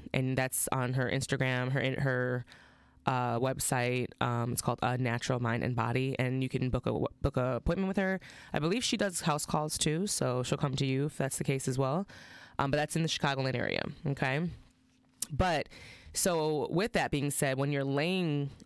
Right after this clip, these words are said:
on, <laughs> on that massage table, there's things that Q does that, like,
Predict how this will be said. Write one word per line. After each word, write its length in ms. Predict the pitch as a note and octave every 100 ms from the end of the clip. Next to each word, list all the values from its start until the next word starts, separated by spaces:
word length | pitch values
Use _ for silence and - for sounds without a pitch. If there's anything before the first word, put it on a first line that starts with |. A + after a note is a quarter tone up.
| -
on, 160 | D3 C#3+ C3+
<laughs> 100 | -
on 220 | C#3+ D3
that 200 | B2 - - -
massage 460 | C#3+ C3+ - F3 F3+
table, 480 | D#3 C3 B2 A#2+ - - - - - -
there's 260 | F3 F3+
things 220 | - E3+ E3+
that 120 | D3
Q 220 | - D#3+
does 300 | D3 C#3 C#3
that, 180 | C3+ A#2+
like, 340 | A#2+ B2+ -